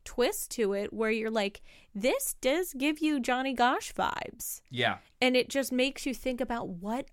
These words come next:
Speaker 1: other crazy shit goes on like this.
Speaker 2: Big time.
Speaker 1: You know, so I definitely recommend it. I think it's awesome. I think the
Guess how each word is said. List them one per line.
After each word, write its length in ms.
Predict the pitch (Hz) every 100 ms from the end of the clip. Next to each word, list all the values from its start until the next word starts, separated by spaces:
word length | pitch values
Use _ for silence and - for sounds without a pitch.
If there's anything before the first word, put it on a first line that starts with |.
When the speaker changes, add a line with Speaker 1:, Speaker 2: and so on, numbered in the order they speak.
| -
Speaker 1:
other 560 | 220 214 226 226 240 254 _
crazy 520 | - 226 202 180 208
shit 460 | 196 - 196 180 170 _ _ _ _
goes 280 | - 202 196
on 460 | 190 175 175 180 180 _ _ _ _ _ -
like 320 | 185 185 -
this. 500 | - - - - - -
Speaker 2:
Big 160 | - -
time. 260 | 82 80 - _ _ _ _
Speaker 1:
You 140 | - 240
know, 360 | 196 190 185 -
so 300 | - 277 -
I 160 | 233 262
definitely 720 | 247 233 247 285 294 247 262
recommend 500 | 226 208 226 208 185
it. 140 | 190 190
I 140 | 208
think 220 | 214 226 220
it's 160 | 214
awesome. 460 | - 196 190 202 196
I 120 | 196
think 220 | 208 208 - -
the 340 | 220 202 180